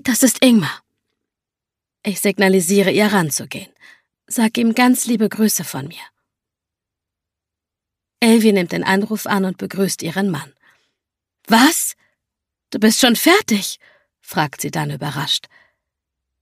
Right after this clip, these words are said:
"Ich habe eben Stine in Empfang genommen." Der Zwiespalt in ihrem Tonfall ist unüberhörbar.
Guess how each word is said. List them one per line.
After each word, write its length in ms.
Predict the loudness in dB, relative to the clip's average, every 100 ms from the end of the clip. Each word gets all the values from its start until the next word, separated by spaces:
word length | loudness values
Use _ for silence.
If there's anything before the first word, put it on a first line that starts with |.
| _ _
"Ich 220 | -6 0 2
habe 160 | 4
eben 260 | 4 6 4
Stine 480 | 4 6 8 6 2
in 80 |
Empfang 380 | -4 -4 -2 -2
genommen." 360 | -2 -6 -8 -16 _ _ _ _ _ _ _ _ _ _ _ _ _ _ _ -2
Der 140 | 0
Zwiespalt 760 | 0 -2 0 0 0 -4 -4 -6
in 100 | -8
ihrem 260 | -4 -4
Tonfall 480 | 0 2 2 2 -2
ist 260 | -4 -4 -2
unüberhörbar. 840 | 0 0 -2 -4 -4 -6 -12 -18